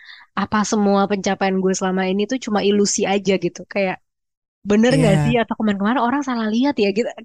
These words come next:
Speaker 1: Putri ada rasa kayak gitu nggak sih?
Speaker 2: Ada, ada, ada gitu. Ini
Speaker 1: Ya.
Speaker 2: kemarin apa gitu. Jadi kayak, eh, Putri sampai gini, "Kalau udah selesai ini berarti yang karir delapan tahun kemarin gimana ya?"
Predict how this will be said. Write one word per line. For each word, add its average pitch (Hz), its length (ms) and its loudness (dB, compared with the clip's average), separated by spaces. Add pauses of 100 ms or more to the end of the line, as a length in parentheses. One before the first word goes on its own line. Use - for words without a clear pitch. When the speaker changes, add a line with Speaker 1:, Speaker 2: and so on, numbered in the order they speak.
Speaker 1:
Putri 262 280 2 (220)
ada 214 280 0
rasa 208 200 0
kayak 196 200 2
gitu 226 160 -6
nggak 185 200 0
sih? 190 120 -6 (720)
Speaker 2:
Ada, 165 400 4
ada, 147 300 2 (140)
ada 147 220 2
gitu. 139 200 0
Ini 196 180 0
Speaker 1:
Ya. 160 100 -4 (220)
Speaker 2:
kemarin 202 540 -4 (340)
apa 240 540 -2
gitu. 175 220 0
Jadi 165 240 0
kayak, - 200 -4 (280)
eh, 185 120 0 (200)
Putri 233 180 2
sampai 262 240 2
gini, 175 160 2 (600)
"Kalau 220 460 0 (160)
udah 190 220 2
selesai 196 400 2
ini 190 280 0
berarti 190 500 0
yang 220 80 -6 (140)
karir 190 360 0
delapan 180 420 2
tahun 185 200 2
kemarin 214 380 2
gimana 247 560 2
ya?" 147 260 2